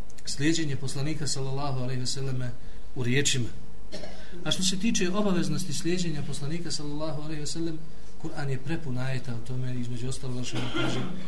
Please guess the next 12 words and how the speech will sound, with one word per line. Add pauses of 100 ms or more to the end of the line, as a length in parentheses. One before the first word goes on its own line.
(220)
„Ja
ejuhalladina
amenu, (320)
atiju
Allaha
var (100)
rasul”, (560)
o
vjernici,
pokorite
se
Allahu